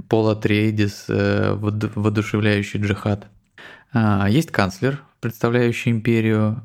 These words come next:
э, изгнанники, экзайлы, такая некая оппозиция, и, э, граждане, лакеи, которые хотят доказать свои способности. И, э, фундаментально в игре, э, разрешается некий период, э, кризиса,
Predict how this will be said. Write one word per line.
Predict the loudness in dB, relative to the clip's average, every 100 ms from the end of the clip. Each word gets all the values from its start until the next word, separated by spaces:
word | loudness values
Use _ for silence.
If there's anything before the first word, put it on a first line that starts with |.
| -4
э, | 0 2 2
изгнанники, | 0 2 2 2 -2 0 -2 0
экзайлы, | -2 0 2 2 0 0 -4 -10 -20 -20
такая | -6 -2
некая | 0 0 0 2 2 2
оппозиция, | 0 0 0 -2 -2 -2 -2 -10 -20 -20 -20 -14 -2
и, | 2 2 2 2
э, | 2 2 2
граждане, | 4 4 4 0 -2 -4 -10 _ -4
лакеи, | 0 0 2 2 2 2 0
которые | -4 -4 -2 0 0 -2
хотят | -4 -4 -2 -4
доказать | -2 -2 -2 -4
свои | -6
способности. | -8 -6 -2 0 0 -2 -2 -4 -4 -8 _ _ -20 -4
И, | 0 2 2
э, | 2 0 -2 -2 0
фундаментально | 0 0 0 2 2 2 2
в | 0
игре, | 2 2 2 0 -6 -20 -12 -2
э, | 2 2
разрешается | 2 0 0 2 2 0 -2
некий | 0 0 -2 0 0
период, | 0 0 2 2 0 -2 -2
э, | 0 0 0
кризиса, | 0 0 -2 -2 -6 -6